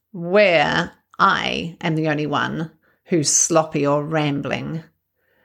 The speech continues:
But actually, the opposite's true with communicators. Beauty and eloquence lies in the eyes, the hearts, and the ears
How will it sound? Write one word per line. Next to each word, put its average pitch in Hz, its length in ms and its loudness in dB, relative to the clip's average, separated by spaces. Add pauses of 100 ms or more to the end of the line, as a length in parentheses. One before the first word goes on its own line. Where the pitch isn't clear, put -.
(380)
But 214 240 2
actually, 269 680 0 (840)
the - 160 -2
opposite's 214 440 0
true 151 240 2
with 151 180 -4
communicators. 160 1040 -2 (580)
Beauty 240 680 2
and 294 260 2
eloquence 175 720 0
lies 185 400 2
in 240 120 6
the 254 180 -2
eyes, 170 560 2 (380)
the 285 80 0
hearts, 160 640 0 (140)
and 196 160 2
the - 180 -2
ears 151 380 2